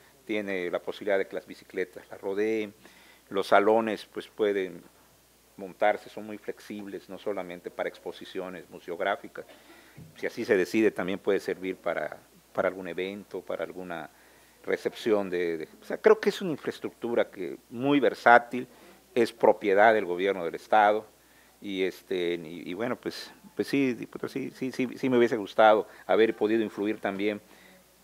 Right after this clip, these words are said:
eh, en el futuro de lo que es la operación de este tipo de infraestructuras, pero ya el tiempo, pues, ya no nos dio. Eran, son proyectos, como le digo, visionarios, ¿no?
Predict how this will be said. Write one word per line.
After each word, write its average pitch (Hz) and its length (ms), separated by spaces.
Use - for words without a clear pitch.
eh, - 160
en 95 140
el 95 100
futuro 113 400
de 95 80
lo 92 100
que - 120
es - 100
la 92 160
operación 98 680
de 92 60
este 120 160
tipo 101 300
de 92 80
infraestructuras, 95 680
pero 95 120
ya 98 120
el 98 80
tiempo, 92 420
pues, 92 120
ya 104 140
no 98 100
nos 90 180
dio. 131 320
Eran, 104 360
son 117 140
proyectos, 104 420
como 90 200
le 92 100
digo, 95 220
visionarios, 87 720
¿no? 127 140